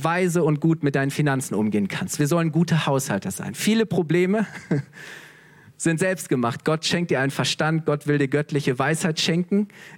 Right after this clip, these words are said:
gut und richtig mit deinen Finanzen umgehen zu können. Oftmals, kurzer, äh, kurzer Sa-, oftmals haben wir kein Ausgaben-, kein Einnahmenproblem. Wir haben nicht zu wenig, wir haben ein Ausgabenproblem.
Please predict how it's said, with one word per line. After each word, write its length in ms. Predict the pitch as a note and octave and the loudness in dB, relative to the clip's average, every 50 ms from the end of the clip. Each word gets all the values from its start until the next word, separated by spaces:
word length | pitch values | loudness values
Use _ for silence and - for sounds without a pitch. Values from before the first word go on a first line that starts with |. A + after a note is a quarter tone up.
| - - C#3+ B2+ | -14 -12 -6 0
gut 340 | C#3 F3 F#3+ G3+ G3+ - - | 2 2 4 2 2 0 -2
und 220 | - - D3 D3 | -2 0 0 2
richtig 360 | D3+ F3 D#3+ - - F3+ - | 2 0 0 0 -2 0 2
mit 140 | F3 D#3 D3+ | 2 2 2
deinen 160 | D#3 D3+ D3+ | 2 0 0
Finanzen 480 | D3 - D#3 D3+ D3+ D3+ D#3 - - D3+ | 0 0 0 2 2 0 0 -2 0 0
umgehen 300 | C3+ D3 D3+ D3 D3+ D#3 | 2 4 4 2 2 2
zu 140 | - D3 C#3+ | 0 -2 0
können. 200 | - D3 C#3 C3 - | 0 0 0 0 -2
Oftmals, 640 | - G3+ G3+ - - - F3 E3+ E3+ F3+ F3 - - - - - - - - - - - _ _ _ - | -2 -2 -2 -2 -2 0 0 2 2 0 -2 -6 -12 -18 -20 -20 -20 -20 -20 -20 -20 -20 _ _ _ -2
kurzer, 560 | - D3 C#3+ - - C#3 C3 B2+ B2+ C3 C3+ - - - - - - - - _ _ | 0 0 0 0 0 0 2 0 0 -2 -6 -10 -18 -20 -20 -20 -20 -20 -20 _ _
äh, 180 | - A#2+ A#2+ | -2 -2 -2
kurzer 360 | - - - D3 C#3 - C#3 B2+ | 0 0 -2 -2 0 0 0 0
Sa-, 140 | C#3 - - - | 0 -2 -4 -4
oftmals 420 | - E3 F#3 - - E3+ D#3 D3+ - | -2 -2 -2 0 0 0 0 0 0
haben 140 | E3 D3 C#3+ | 0 0 0
wir 80 | C#3+ | 0
kein 200 | - - D3+ C3+ | 0 0 0 0
Ausgaben-, 800 | - - C#3+ D3+ D#3+ D#3 - - C3+ A2+ A2+ A2+ A#2 B2 - - - _ _ _ | 0 0 0 0 0 -2 -2 -2 0 0 0 0 -2 -4 -6 -8 -16 _ _ _
kein 240 | - D3+ C#3+ C3+ C3 | -4 -2 0 0 0
Einnahmenproblem. 1000 | - C3+ D#3 D#3+ D#3 C3 A#2 G#2+ G#2+ G#2+ G#2 - - A#2+ F#2 - G2+ G#2+ A2+ A#2+ | 0 0 2 2 2 2 2 2 0 0 0 0 -2 -2 0 2 2 2 2 2
Wir 140 | C3+ C3 C3+ | 2 0 2
haben 120 | C#3+ C#3+ | 2 0
nicht 200 | D3 C#3 - - | 0 0 -2 -2
zu 140 | - C3 A#2 | -2 0 0
wenig, 260 | C3 B2 A#2+ A#2+ - | 2 0 0 0 0
wir 80 | B2 A#2+ | 0 0
haben 100 | A#2 G#2 | 2 2
ein 60 | A2 | 0
Ausgabenproblem. 960 | A#2+ A#2 - - F#3+ F3 - - F3 - - - - F3+ E3+ - - - | 0 0 -2 -2 -2 0 0 -2 -4 -4 -6 -4 -4 -2 -4 -4 -6 -10